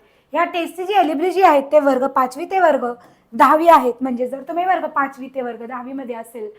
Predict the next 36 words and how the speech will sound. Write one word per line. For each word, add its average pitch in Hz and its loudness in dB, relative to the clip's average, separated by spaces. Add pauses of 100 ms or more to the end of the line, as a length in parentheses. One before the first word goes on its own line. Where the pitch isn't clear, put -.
(240)
तर 285 -4
तुम्ही 294 -6
ही 294 -8
परीक्षा 277 -8
देऊ 330 -6
शकतात. 220 -16 (380)
तर 415 -8
मित्रांनो, 320 -8 (260)
आजच्या 247 -2
या 403 2
व्हिडिओमध्ये 370 -2
आपण 339 -6
पाहणार 285 -6
आहोत 214 -10 (320)
आपली 311 -10
जी 392 -4
एमएसटी 370 -4
परीक्षा 339 -2
होणार 285 0
आहे, 214 -6 (800)
या 269 -2
परीक्षेची 330 -6 (240)
सिलेबस 392 -2
काय 339 2
आहेत 269 -2
किंवा 320 0
त्या 339 -4
सिलेबस 294 -4
किंवा 294 -8
त्या 294 -14
सब्जेक्टवर 320 -6
कोणते 294 -8
कोणते 392 -4
टॉपिक्स 359 -8
विचारणार 277 -6
आहेत, 254 -2